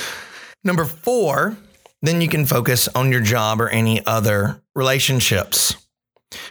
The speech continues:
Now, that's very unpopular. A lot of people don't seem to, to like that. Uh, at least they may like it, but they don't, they don't, uh, function that way. And so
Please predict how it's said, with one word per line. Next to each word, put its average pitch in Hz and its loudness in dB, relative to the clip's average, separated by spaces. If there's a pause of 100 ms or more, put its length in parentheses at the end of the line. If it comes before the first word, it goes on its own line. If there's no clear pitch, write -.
(120)
Now, 165 0 (140)
that's 151 0
very 156 0
unpopular. 156 0 (600)
A 131 0
lot 131 0
of 139 -2
people 139 0
don't 123 -2
seem 131 2
to, 104 0 (100)
to 127 0
like 113 0
that. 170 -2 (460)
Uh, - -2 (100)
at 156 -2
least 180 0
they 175 0
may 135 0
like 131 0
it, 127 -2
but 131 -2
they 135 0
don't, 127 -2 (400)
they 151 -2
don't, 156 -2 (100)
uh, 127 0
function 135 0
that 107 0
way. 92 0 (640)
And 139 0
so 135 -2